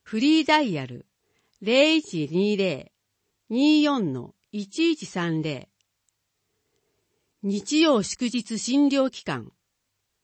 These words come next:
都合により休診する場合があります。来診前に電話で問い合わせてください。成田病院、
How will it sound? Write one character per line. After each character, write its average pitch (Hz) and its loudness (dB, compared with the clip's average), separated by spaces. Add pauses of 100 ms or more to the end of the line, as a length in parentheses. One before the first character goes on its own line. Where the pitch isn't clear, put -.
(760)
都 208 -6
合 285 6
に 285 6
よ 254 0
り 240 -6
休 294 0
診 311 2
す 294 -6
る 269 -2
場 226 2
合 226 2
が 202 2
あ 185 -2
り 175 0
ま 160 -2
す。 - -20 (1200)
来 240 4
診 302 2
前 277 2
に 135 -6
電 262 2
話 285 2
で 262 0
問 254 2
い 302 2
合 302 4
わ 320 2
せ 214 -6
て 165 -6
く - -12
だ 143 -6
さ 131 -10
い。 - -16 (1160)
成 208 0
田 294 4
病 254 2
院、 120 -8